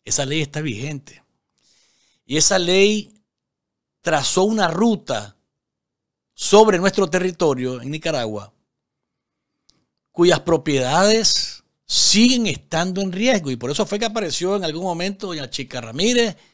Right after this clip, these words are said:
y después Medardo, y después todos los que hemos conocido, Henry Ruiz, y todos los que hemos conocido, los campesinos aguerridos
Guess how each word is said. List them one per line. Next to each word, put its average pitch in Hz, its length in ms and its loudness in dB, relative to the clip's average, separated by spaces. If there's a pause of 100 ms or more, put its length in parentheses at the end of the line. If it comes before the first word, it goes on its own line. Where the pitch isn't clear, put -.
(360)
y 131 120 -8
después 175 500 -2
Medardo, 220 680 2
y 175 60 0
después 160 300 -8
todos 202 220 0
los 196 80 -2
que 208 60 -2
hemos 196 100 -6
conocido, 139 260 -6
Henry 117 220 -4
Ruiz, 214 440 0
y - 20 -4
todos 202 200 -4
los 202 100 -2
que - 40 -4
hemos 202 160 -6
conocido, 190 640 -2 (480)
los 117 100 -12
campesinos 214 920 0
aguerridos 190 1000 2